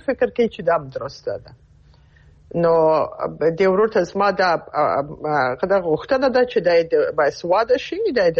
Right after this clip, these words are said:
قرآن ولولي، دا یې د تفسیر او آیات ټول په ترجمې سره ولولي او ورباندې فکر دې وکړي. یوه خبره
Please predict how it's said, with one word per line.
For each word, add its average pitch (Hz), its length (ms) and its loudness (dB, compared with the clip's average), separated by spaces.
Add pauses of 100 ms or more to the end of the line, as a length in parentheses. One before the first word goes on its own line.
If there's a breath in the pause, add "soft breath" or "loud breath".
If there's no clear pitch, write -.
(140)
قرآن 165 360 2
ولولي، 240 720 0
دا 175 240 2
یې 151 60 2
د 151 120 0
تفسیر 151 500 0
او 151 80 4
آیات 156 420 2
ټول 160 220 0
په 151 120 -10
ترجمې 151 420 0
سره 147 220 0
ولولي 233 720 4
او 151 80 2 (100)
ورباندې 135 380 0
فکر 127 340 -10
دې 80 180 -14
وکړي. - 420 -18 (800 loud breath)
یوه 202 120 6
خبره 277 360 2